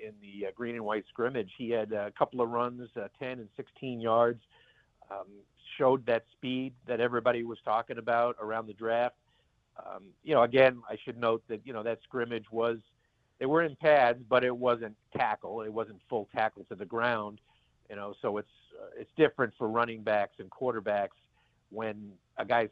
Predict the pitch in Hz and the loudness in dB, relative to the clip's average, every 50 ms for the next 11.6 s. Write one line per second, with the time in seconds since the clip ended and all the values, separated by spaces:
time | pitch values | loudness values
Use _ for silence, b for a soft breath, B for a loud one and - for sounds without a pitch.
0 | _ - - 123 113 110 101 98 - _ _ _ _ _ _ - 120 117 104 98 | _ -8 -8 -6 -6 -8 -10 -12 -18 _ _ _ _ _ _ -14 -12 -10 -8 -8
1 | 92 92 - _ _ _ _ _ _ _ _ _ _ - - 139 117 101 - - | -10 -12 -14 _ _ _ _ _ _ _ _ _ _ -8 -6 -6 -4 -2 0 4
2 | 127 127 120 120 - 101 98 87 - - - - _ - - 226 190 - - 180 | 4 4 4 2 -2 -8 -8 -8 -12 -20 -20 -20 _ -6 -4 -2 -2 -2 -2 -4
3 | 123 B B B B 196 156 143 135 135 143 127 147 147 - 151 135 117 139 135 | -6 B B B B -10 -8 -8 -6 -6 -2 0 0 0 0 -2 -8 -6 -6 -6
4 | 123 - 139 123 127 127 131 123 - 135 113 107 117 120 113 117 120 127 131 113 | -4 -4 0 0 2 2 0 -2 -6 -12 -4 2 4 4 6 4 4 2 0 0
5 | 123 131 127 120 - - 110 120 131 131 135 131 127 - 139 123 120 110 - - | -2 -4 -4 -6 -8 -6 -4 -4 0 0 0 0 0 0 0 0 -2 -2 -4 -10
6 | 143 127 117 - 123 107 101 120 120 117 113 - - 127 127 123 123 123 170 220 | -12 -12 -10 -10 -10 -8 -6 -8 -8 -8 -2 2 4 6 6 6 6 4 2 2
7 | - 170 127 110 135 135 - - 139 143 143 127 107 - 131 123 104 107 101 101 | 2 2 2 2 2 0 2 4 4 4 4 2 -2 -4 -4 -4 -4 -4 -6 -6
8 | 101 110 113 113 107 92 110 95 - _ - 120 104 - - 104 85 90 98 104 | -6 -6 -6 -6 -8 -8 -10 -12 -12 _ -10 -10 -10 -8 -10 -12 -10 -4 0 4
9 | 110 113 110 107 95 - b b b b b b b b b _ - 113 123 131 | 4 6 6 4 2 0 b b b b b b b b b _ -8 -6 -6 -6
10 | 117 123 104 104 127 131 123 - 120 110 104 110 127 127 127 127 120 113 117 113 | -8 -8 -2 4 4 4 4 4 0 -2 2 6 6 6 8 6 4 2 0 0
11 | 110 104 110 117 110 107 - - 110 101 - | 0 0 0 0 0 0 -2 -4 -8 -10 -12